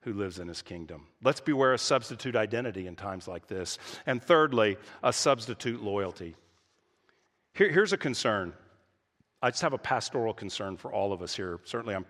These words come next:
I'm preaching all this to myself. When I yell, I'm yelling at me more than you, so d-, so don't worry.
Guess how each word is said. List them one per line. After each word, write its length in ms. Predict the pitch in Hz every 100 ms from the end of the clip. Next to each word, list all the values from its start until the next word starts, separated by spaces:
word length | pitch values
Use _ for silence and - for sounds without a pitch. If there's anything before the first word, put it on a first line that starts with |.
| -
I'm 100 | 123
preaching 320 | 175 - 110 117
all 160 | 110
this 180 | 104 -
to 60 | 95
myself. 540 | 87 - 87 76 - _ -
When 120 | 143 156
I 100 | 170
yell, 340 | 120 123 120
I'm 200 | 104 -
yelling 280 | 143 131 113
at 80 | 101
me 140 | 98
more 180 | 95 95
than 140 | 87 85
you, 180 | 82 76
so 140 | -
d-, 140 | 95 -
so 160 | - 95
don't 180 | 92
worry. 220 | 85 73